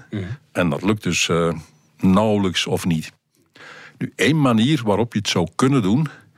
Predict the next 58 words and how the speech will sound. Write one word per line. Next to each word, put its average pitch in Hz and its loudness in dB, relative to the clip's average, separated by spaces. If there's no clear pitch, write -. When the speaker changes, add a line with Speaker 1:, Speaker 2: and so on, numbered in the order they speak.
Speaker 2:
is 110 0
met - -2
enzymen. 76 0
Speaker 1:
Ja. 92 -8
Speaker 2:
Biologische 95 2
stoffen. 123 -2
Het - -12
is 82 0
al 71 -2
biologisch, 78 0
dat 87 0
is - -10
punt 76 -8
één. 139 0
Speaker 1:
Ja. 92 -10
Speaker 2:
En 104 0
die 104 0
ook 107 -2
nog 98 -2
eens 92 0
heel 92 2
specifiek - -2
zijn. 85 0
Dat 85 2
je 92 0
ook 101 0
in 87 0
een 80 0
mengsel 95 2
van 80 -2
plastics, 82 -4
want 80 -4
dat - -4
is 82 -6
ook 90 -4
nog 98 -2
een 82 -4
probleem. 80 -4
Al 95 2
die 85 -2
plastics - -2
zitten - -2
door 82 0
elkaar 87 -2
heen. 87 0
Bij 85 2
rec-, 85 -4
halen 87 0
ze 90 -4
er 87 -2
maar 80 2
uit 101 0
om 101 -2
ze 85 -4
apart 90 -2
te - -8
recycleren. 87 -2
Speaker 1:
Mhm. 107 -10